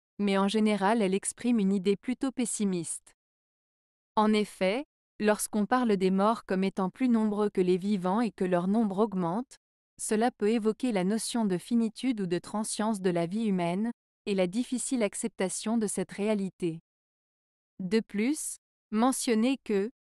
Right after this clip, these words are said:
les vivants sont rares » peut sous-entendre que la plupart des êtres humains ne sont que des existences éphémères et insignifiantes face à l'immensité du temps et de l'espace.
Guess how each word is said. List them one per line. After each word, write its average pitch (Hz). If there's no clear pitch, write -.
les 208
vivants 240
sont 220
rares » 185
peut 220
sous-entendre 233
que 196
la 185
plupart 254
des 196
êtres 202
humains 196
ne 233
sont 214
que 226
des 190
existences 202
éphémères 196
et 180
insignifiantes 214
face -
à 196
l'immensité 220
du 190
temps 196
et 240
de 202
l'espace. 190